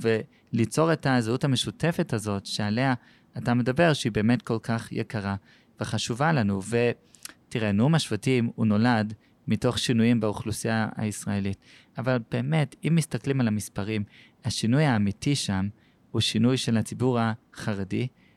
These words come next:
שהולך וגדל, מול הציבור הכללי היהודי, שהולך ופוחת ב-, בשיעורים מסוימים. הציבור הערבי נשאר פלוס מינוס אותו הדבר, שיעורי הילודה שלו הם כמו שיעורי הילודה הממוצעים של ישראלי ממוצע.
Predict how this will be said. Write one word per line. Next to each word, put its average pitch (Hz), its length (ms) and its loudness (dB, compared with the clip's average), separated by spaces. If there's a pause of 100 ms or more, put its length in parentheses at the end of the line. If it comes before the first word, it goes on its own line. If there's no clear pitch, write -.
שהולך 113 500 -2
וגדל, 107 420 0 (540)
מול 180 180 6
הציבור 175 320 0
הכללי 196 400 2
היהודי, 175 480 2 (400)
שהולך 147 480 0
ופוחת - 1200 -4 (180)
ב-, 127 260 -4
בשיעורים 131 460 2
מסוימים. 101 480 -2 (500)
הציבור 170 340 0
הערבי 139 340 2
נשאר 123 360 2
פלוס - 260 -4
מינוס 113 240 0
אותו 110 200 -2
הדבר, 120 300 0
שיעורי 117 280 -2
הילודה 110 380 0
שלו 113 240 0
הם 104 120 2
כמו 113 260 0
שיעורי 110 300 -2
הילודה 104 360 0
הממוצעים 104 520 0
של 101 200 -6
ישראלי 107 400 -6
ממוצע. - 380 -8